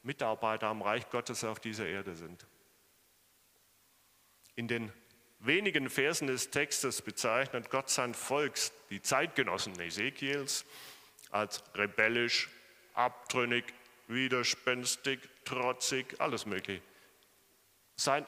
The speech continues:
eigenes Volk, Gottes eigenes Volk, ist zur völligen Gegenveranstaltung von Gott geworden.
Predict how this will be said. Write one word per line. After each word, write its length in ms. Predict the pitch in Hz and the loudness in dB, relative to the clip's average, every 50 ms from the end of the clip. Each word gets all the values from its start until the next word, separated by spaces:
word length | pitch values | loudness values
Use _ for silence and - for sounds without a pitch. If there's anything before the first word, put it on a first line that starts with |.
| - - | -10 -2
eigenes 640 | - 123 135 151 170 185 185 190 165 151 143 - - | 2 4 4 4 2 0 0 0 0 2 2 2 2
Volk, 760 | - - - - - - - 143 135 117 98 - - - - - - | 2 0 -6 -10 -6 0 2 2 2 2 0 -2 -6 -8 -8 -8 -4
Gottes 380 | - 151 165 - - 151 - - | -2 -2 -2 -2 -2 -4 -2 0
eigenes 500 | 113 - 120 127 135 - 127 117 110 - | 0 0 0 0 -2 -2 -4 -4 -2 -2
Volk, 320 | - - 123 127 135 127 | 0 0 0 0 0 0
ist 180 | 127 123 - - | -2 -4 -2 0
zur 140 | - 139 127 | 0 -2 0
völligen 580 | - - 151 160 175 180 151 151 139 139 123 - - | 0 0 0 0 0 2 0 0 0 -2 -6 -6 -2
Gegenveranstaltung 1300 | - 131 139 147 160 156 151 139 123 - - 110 - 95 110 - - - - 107 101 92 - 107 101 101 | 0 2 2 2 0 -2 -4 -8 -6 -2 -4 -4 -2 -2 -2 -2 -2 0 2 2 0 0 -2 -6 -8 -6
von 200 | - 101 95 98 | -6 -6 -6 -4
Gott 200 | 104 104 - - | -6 -8 -8 -8
geworden. 360 | - 50 50 50 50 - - | -10 -8 -6 -6 -8 -8 -10